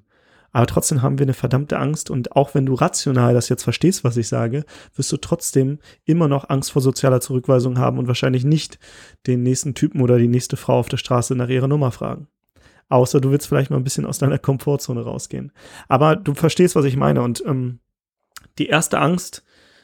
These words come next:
Angst vor sozialer Zurückweisung, ist tatsächlich eine der Ängste, die uns blockiert, ein Online-Business zu starten. Weil was würde denn passieren? Du hast vielleicht Angst, dass deine Familie komisch reagiert. „Mensch, du wolltest doch diesen sicheren Job bei der großen Firma annehmen. Warum machst du das denn nicht?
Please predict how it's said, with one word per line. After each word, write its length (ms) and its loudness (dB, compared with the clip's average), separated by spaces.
Angst 240 -2
vor 120 0
sozialer 380 0
Zurückweisung, 560 0
ist 160 -4
tatsächlich 540 0
eine 300 0
der 140 0
Ängste, 300 -4
die 140 -2
uns 220 -2
blockiert, 640 -2
ein 100 -2
Online-Business 540 0
zu 80 -4
starten. 500 -2
Weil 400 4
was 200 0
würde 180 4
denn 160 0
passieren? 460 -2
Du 80 -2
hast 100 -2
vielleicht 320 -4
Angst, 320 -2
dass 140 -6
deine 160 2
Familie 500 -2
komisch 400 -6
reagiert. 460 -8
„Mensch, 300 2
du 100 -4
wolltest 260 0
doch 80 -8
diesen 240 2
sicheren 380 0
Job 240 0
bei 80 2
der 100 2
großen 380 0
Firma 340 0
annehmen. 460 -4
Warum 180 0
machst 220 -2
du 40 -6
das 200 0
denn 160 -2
nicht? 320 -6